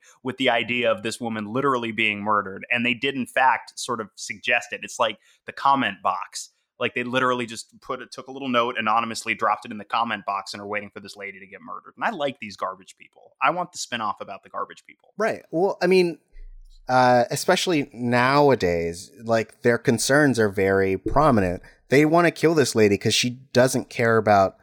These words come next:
Speaker 2: the longevity of this earth. Uh, and so, like, you get it. I understand. Um, but also, like, they specifically facilitated the one big problematic section of this movie, which was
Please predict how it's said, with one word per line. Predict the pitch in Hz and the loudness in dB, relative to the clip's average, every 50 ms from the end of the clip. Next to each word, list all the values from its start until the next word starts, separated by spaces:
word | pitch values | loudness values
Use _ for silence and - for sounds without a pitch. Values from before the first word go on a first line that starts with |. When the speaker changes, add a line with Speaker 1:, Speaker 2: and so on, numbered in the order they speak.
| _ _ _ _ - - - | _ _ _ _ -20 -20 -6
Speaker 2:
the | - 113 104 98 95 95 | 0 2 2 4 4 4
longevity | 95 98 98 98 98 101 95 107 110 110 107 110 101 95 92 | 4 4 2 2 2 0 2 2 2 2 2 2 0 2 2
of | 92 90 87 | 0 0 -2
this | 90 90 87 - - | -2 -4 -4 -4 -2
earth. | 110 107 101 90 85 - _ _ _ _ _ _ _ _ _ - | 0 2 2 2 0 -4 _ _ _ _ _ _ _ _ _ -4
Uh, | - 104 98 98 95 92 92 90 87 87 85 - - _ - | 0 2 4 6 6 6 6 6 4 2 0 -4 -8 _ -6
and | 123 120 117 113 | -4 -4 -4 -2
so, | - - 123 120 117 | 0 0 2 4 4
like, | 117 113 110 107 - - - | 4 4 2 0 -4 -10 -12
you | 120 120 127 | -8 -8 -4
get | 123 123 131 143 156 127 | 0 2 2 2 2 0
it. | 85 65 - - _ _ _ _ _ - | -4 -6 -8 -14 _ _ _ _ _ -2
I | 117 120 117 | 2 4 4
understand. | 123 131 135 131 127 - - - - 127 139 131 104 87 80 78 - _ _ - _ - - | 4 4 4 2 2 0 -2 -2 0 0 2 2 0 0 -4 -8 -12 _ _ -20 _ -10 -4
Um, | - 123 127 127 127 135 143 - | 0 2 4 4 2 2 0 0
but | - 202 196 | 2 2 4
also, | 196 214 240 240 - 233 214 190 | 6 4 4 4 4 4 4 6
like, | 170 160 147 131 - - _ | 6 6 4 4 0 -6 _
they | - 120 117 131 131 135 139 139 131 123 | -10 -2 2 4 6 6 6 6 4 2
specifically | - - - - 151 - - 196 - 254 - 185 156 135 | -2 -4 -2 -2 0 2 0 0 0 -2 0 2 2 2
facilitated | - - 127 - - 120 117 117 117 - 127 117 117 113 110 107 - _ _ _ _ _ | 2 0 -2 0 2 2 2 2 0 0 0 2 2 2 2 0 -4 _ _ _ _ _
the | - 113 110 117 117 117 113 113 113 110 107 107 104 80 - _ _ _ _ _ _ _ - - - _ _ _ | -10 -2 2 4 4 6 6 6 6 4 4 2 0 -4 -16 _ _ _ _ _ _ _ -20 -20 -20 _ _ _
one | - 123 127 127 131 139 147 139 135 | -14 -10 -4 0 2 4 4 4 4
big | 120 127 131 135 131 127 - _ _ | 4 4 4 4 4 2 -4 _ _
problematic | - 135 131 139 135 123 117 110 107 104 101 98 95 _ _ _ _ _ _ _ _ _ _ _ _ _ _ | 2 2 4 6 6 6 6 6 4 4 4 2 -2 _ _ _ _ _ _ _ _ _ _ _ _ _ _
section | - - - - 113 - - - 113 107 | -20 -12 -10 -8 -8 -6 -6 -4 -4 -2
of | 101 98 95 92 95 | -2 -2 -4 -6 -6
this | - 98 95 92 - - - - | -4 -4 -4 -4 -6 -12 -12 -8
movie, | 127 113 104 104 101 98 104 98 95 95 | -4 -4 -2 -2 -4 -4 -6 -6 -4 -4
which | 95 101 104 - - - | -2 -2 -2 -2 -2 -2
was | 107 107 104 98 95 95 - | 0 2 2 2 0 -4 -8